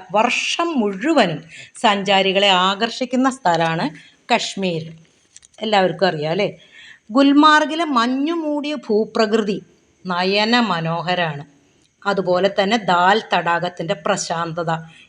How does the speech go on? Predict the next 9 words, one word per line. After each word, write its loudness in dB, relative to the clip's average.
എല്ലാവരെയും 0
ആകർഷിക്കുന്ന -6
തരത്തിലുള്ള -4
പ്രശാന്തതയാണ് -4
ആ -4
തടാകത്തിന് -6
ഉള്ളത്. -6
അതുപോലെ 0
പഹൽഗാമുകൾ 2